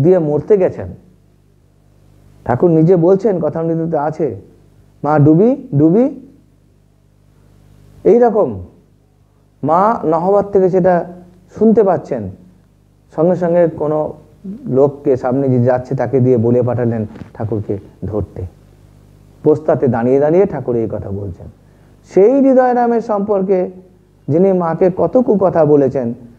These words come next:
সেই হৃদয়রাম সম্পর্কে যখন অন্যান্য ভক্তরা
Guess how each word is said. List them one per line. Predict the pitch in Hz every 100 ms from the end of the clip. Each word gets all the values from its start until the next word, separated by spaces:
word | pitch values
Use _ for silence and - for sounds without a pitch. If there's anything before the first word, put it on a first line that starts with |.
| _ -
সেই | 196
হৃদয়রাম | 180 165 165 160 156
সম্পর্কে | 151 135 151 135 135
যখন | 127 135 123 123 - _
অন্যান্য | 143 160 165 165
ভক্তরা | 131 135 - 160 131